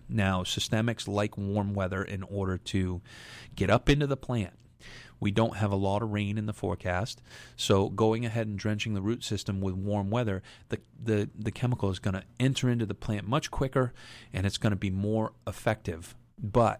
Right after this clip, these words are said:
I don't know if it's quick enough on a woody plant that ty-, typically takes a little bit longer, especially in evergreen.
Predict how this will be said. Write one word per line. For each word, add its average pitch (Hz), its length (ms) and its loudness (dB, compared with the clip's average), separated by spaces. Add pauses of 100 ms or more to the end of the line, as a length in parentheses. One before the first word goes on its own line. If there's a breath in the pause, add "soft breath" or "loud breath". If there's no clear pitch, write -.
I 104 100 -2
don't 107 160 0
know 101 140 -2
if 92 80 -2
it's 92 160 -8
quick - 320 0
enough 92 380 0
on 101 140 0
a 95 40 0
woody 123 320 2
plant 104 380 0 (920)
that 113 260 2
ty-, - 300 2
typically 117 400 2
takes - 280 -2
a 101 40 0
little 95 160 2
bit 98 160 -4
longer, 92 440 -4
especially 139 540 2
in - 100 -6
evergreen. 101 580 0